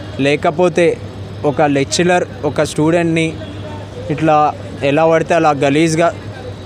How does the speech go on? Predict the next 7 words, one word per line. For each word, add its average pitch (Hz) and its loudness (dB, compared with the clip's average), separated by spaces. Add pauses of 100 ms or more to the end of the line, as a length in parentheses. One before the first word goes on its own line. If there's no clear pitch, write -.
(240)
వాళ్ళ 151 2 (300)
చాట్ 143 2
చేయడం. 147 2 (720)
స్టూడెంట్ 202 4
ఎందుకు 180 2
ఇస్తాడంటే 156 2
Insta 147 0